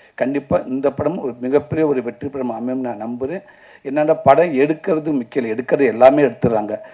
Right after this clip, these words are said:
இன்னைக்கு கொண்டாந்து அந்த, அதாவது ஒரு பத்து பேர் ஒரு இடத்துல இருக்கான்னா, அந்த பத்து பேர்த்து எட்டு பேர்த்துக்கு இப்படி ஒரு படம்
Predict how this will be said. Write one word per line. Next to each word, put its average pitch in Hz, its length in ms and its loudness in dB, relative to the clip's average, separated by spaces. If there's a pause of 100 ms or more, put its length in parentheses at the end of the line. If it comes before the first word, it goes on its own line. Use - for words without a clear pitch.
(180)
இன்னைக்கு 135 360 -6
கொண்டாந்து 151 420 -2
அந்த, 117 440 0
அதாவது 135 380 6
ஒரு 120 120 0
பத்து 131 320 2
பேர் 180 160 2
ஒரு 143 200 4
இடத்துல 131 260 0
இருக்கான்னா, 123 500 2 (320)
அந்த 117 180 -6
பத்து - 320 2
பேர்த்து 175 240 0
எட்டு 240 300 4
பேர்த்துக்கு 202 400 4
இப்படி 196 180 4
ஒரு 131 140 4
படம் 160 420 8